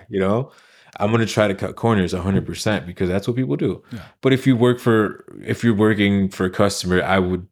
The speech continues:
Speaker 1: no, man, just either replenish it. I mean, if, if you have existing mulch, that's great. Turn it. Um,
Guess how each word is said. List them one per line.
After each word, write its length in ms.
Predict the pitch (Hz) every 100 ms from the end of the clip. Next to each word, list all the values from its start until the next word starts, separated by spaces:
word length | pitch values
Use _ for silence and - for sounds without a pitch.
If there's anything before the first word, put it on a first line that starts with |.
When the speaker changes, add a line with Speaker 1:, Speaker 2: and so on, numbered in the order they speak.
| _
Speaker 1:
no, 280 | 87 85 80
man, 260 | 80 80 85
just 520 | 95 92 - - _ - - - - -
either 220 | 110 104
replenish 640 | 90 98 95 107 98 95 -
it. 380 | 98 98 98 - _ _ _ -
I 80 | 104
mean, 440 | 98 95 92 92 92
if, 320 | 95 90 -
if 200 | 98 -
you 120 | 107
have 300 | 101 101 92 - -
existing 520 | 101 110 101 - 98
mulch, 260 | 95 90 -
that's 180 | 90
great. 480 | - 90 92 92 90
Turn 300 | - 95 95
it. 340 | 92 87 - _ _ _ - - -
Um, 640 | 95 92 90 87 85 82